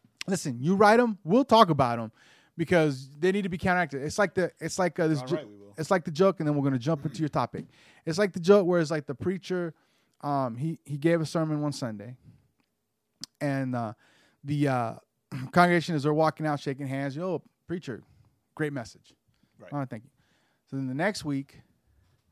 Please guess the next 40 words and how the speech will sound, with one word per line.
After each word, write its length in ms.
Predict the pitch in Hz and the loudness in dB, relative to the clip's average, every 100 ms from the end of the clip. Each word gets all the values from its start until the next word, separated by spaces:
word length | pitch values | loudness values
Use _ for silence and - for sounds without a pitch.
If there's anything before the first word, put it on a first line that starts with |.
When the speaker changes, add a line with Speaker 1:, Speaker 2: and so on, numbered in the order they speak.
| _ _ _ _ _ | _ _ _ _ _
Speaker 1:
um, 500 | 143 147 139 127 113 - _ _ | 0 2 2 0 -6 -14 _ _
he 100 | 175 | -12
preached 280 | - 175 - | -8 -10 -8
the 80 | 127 | -8
exact 360 | 113 147 147 | -2 0 0
same 200 | - 107 | -6 -10
message. 440 | 95 - - - _ _ _ _ _ _ _ _ _ _ _ _ - | -12 -16 -20 -20 _ _ _ _ _ _ _ _ _ _ _ _ -6
And 460 | 131 131 123 120 113 _ - | -4 -4 -6 -8 -14 _ -12
people 240 | 151 151 | -10 -10
kinda 220 | 160 147 | -8 -10
confused, 540 | 139 135 127 120 123 120 | -10 -12 -10 -10 -10 -16
like, 100 | 139 | -20
"That's 200 | 160 - | -20 -20
the 60 | |
same 200 | 110 120 | -16 -14
message." 360 | 151 202 - 104 | -14 -16 -20 -20
And 100 | 104 | -16
they 60 | 120 | -12
came 220 | - 123 | -8 -6
out, 100 | 127 | -4
I 20 | |
was 100 | 139 | -4
like, 100 | 143 | -6
"Hey, 80 | 160 - _ - | -8 -12 _ -16
hey, 80 | 156 | -14
preacher, 420 | - 156 156 156 | -12 -10 -10 -10
good, 200 | 160 151 _ | -12 -16 _
good, 140 | 147 143 _ _ | -14 -14 _ _
good 120 | 160 151 | -8 -6
message." 420 | 131 - 156 - _ _ _ _ _ _ _ _ _ _ _ _ - | -6 -8 -12 -16 _ _ _ _ _ _ _ _ _ _ _ _ 8
Third 180 | 254 240 | 10 10
week, 220 | 165 151 | 6 2
he 80 | 156 | -4
came 240 | - 170 | -6 -2
out, 220 | 160 156 - _ _ | -2 -2 -6 _ _
he 80 | 185 | -10
preached 320 | - 190 - - | -4 -4 -6 -8
the 100 | 233 | -4
same 340 | - 254 240 170 | -2 -2 0 -2
message. 480 | 110 - 95 - | -4 -8 -18 -20